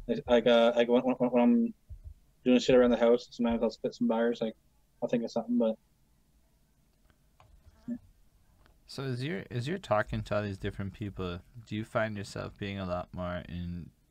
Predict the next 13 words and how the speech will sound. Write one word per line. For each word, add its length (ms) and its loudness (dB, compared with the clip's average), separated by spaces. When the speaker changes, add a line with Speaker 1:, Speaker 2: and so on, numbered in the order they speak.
Speaker 2:
in 180 -8
tune 480 -8
with 180 -12
where, 240 -8
like, 260 -12
the 100 -14
trends 400 -8
of 80 -10
music 420 -12
are 80 -14
going? 360 -16
Speaker 1:
No. 340 0
Um, 560 2